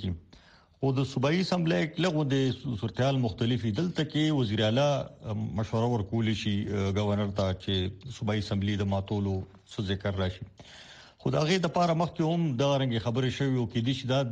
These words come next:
دوست په سپریم کورټ کې، اه، په دې باندې بحث هم وشي چې ګورنر یا صدر همدغه رنګې صرف په مشورې باندې اسمبلیانې نشي ماتولی. د هغې دپاره به خپل ذهن استعمالي او قانوني،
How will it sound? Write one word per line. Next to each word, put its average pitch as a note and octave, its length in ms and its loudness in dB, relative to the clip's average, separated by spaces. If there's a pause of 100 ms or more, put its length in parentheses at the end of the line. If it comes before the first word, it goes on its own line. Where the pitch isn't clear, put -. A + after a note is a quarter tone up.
دوست C3 260 -4
په B2+ 200 0
سپریم A#2+ 220 0 (120)
کورټ C#3+ 120 0 (120)
کې، A#2+ 160 2
اه، - 680 -6
په A#2 160 0
دې C3+ 140 2
باندې A#2+ 240 2
بحث B2+ 260 0
هم B2 140 0
وشي G2 240 -4
چې G#2+ 120 -4 (120)
ګورنر B2+ 440 2 (120)
یا C3 120 2 (140)
صدر B2+ 320 0
همدغه B2 640 -2
رنګې A2 180 0 (100)
صرف C3 180 -2
په G#2 120 0
مشورې G#2 320 0 (120)
باندې G#2+ 220 0 (640)
اسمبلیانې A#2+ 480 2
نشي C3+ 260 0
ماتولی. A#2+ 400 2
د G#2+ 80 0 (120)
هغې A#2 140 0 (120)
دپاره G#2 340 0
به G2 80 -4
خپل A#2 260 0 (640)
ذهن B2 420 2
استعمالي A2+ 500 2 (180)
او G#2+ 40 0 (220)
قانوني، A#2 400 2